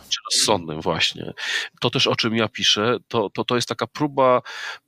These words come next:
właśnie oparcia się na tym zdrowym rozsądku i, i uznania pewnych, no, nieuchronności pewnych zmian, a równocześnie przekonania o tym, że nie trzeba im wszystkim przyklaskiwać, tylko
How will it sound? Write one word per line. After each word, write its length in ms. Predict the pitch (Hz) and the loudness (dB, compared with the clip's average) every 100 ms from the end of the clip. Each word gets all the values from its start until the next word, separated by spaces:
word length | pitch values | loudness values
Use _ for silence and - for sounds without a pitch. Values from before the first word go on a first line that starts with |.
| - | -8
właśnie 540 | - 101 113 127 - 113 | -6 -2 0 2 0 0
oparcia 340 | 120 117 117 | 2 2 2
się 160 | - 107 | 0 0
na 100 | 101 | 0
tym 340 | 113 101 101 | 0 0 0
zdrowym 500 | 98 107 104 110 101 | 2 2 2 0 0
rozsądku 800 | 98 - - 110 - - 101 95 | 2 2 2 0 -4 -6 -4 -4
i, 400 | 95 98 95 95 | -4 -2 -2 -4
i 380 | 90 95 98 - - - | -4 -2 -2 -4 -12 -14
uznania 640 | - 117 110 117 170 143 | -2 0 4 2 4 0
pewnych, 680 | - 127 117 117 113 107 - - - | 2 0 0 0 0 0 -4 -10 0
no, 60 | |
nieuchronności 680 | 120 127 120 117 135 143 - | 4 4 4 2 2 0 -2
pewnych 360 | - 113 107 107 | -4 0 0 0
zmian, 360 | 107 98 127 | 2 2 2
a 80 | 147 | 2
równocześnie 640 | 147 143 143 151 - 143 139 - - - - - _ - | 0 0 -2 0 0 0 -2 -4 -6 -6 -8 -12 _ -2
przekonania 560 | - - 131 131 131 139 | 2 2 2 2 4 2
o 40 | |
tym, 180 | 139 131 | 2 0
że 100 | 127 | 0
nie 80 | 127 | 2
trzeba 240 | - 123 | 2 2
im 80 | 117 | 2
wszystkim 320 | - - 120 | 0 -2 0
przyklaskiwać, 760 | - 120 113 107 - 98 95 - | 0 2 0 -2 -4 -4 0 0
tylko 300 | 101 - | -2 -2